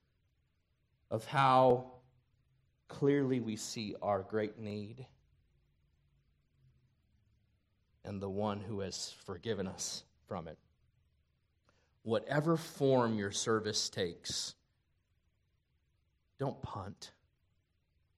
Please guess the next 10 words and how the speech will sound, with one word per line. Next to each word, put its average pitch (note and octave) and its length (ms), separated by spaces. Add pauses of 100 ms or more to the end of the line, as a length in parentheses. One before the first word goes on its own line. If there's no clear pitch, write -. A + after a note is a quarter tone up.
(3000)
Don't B2 180
do A#2+ 100
the G#2 120
bare G#2 240
minimum G#2+ 560
like G#2 240
Simon. G#2 520 (1500)
He B2+ 100
saved C#3 640
you F#2 260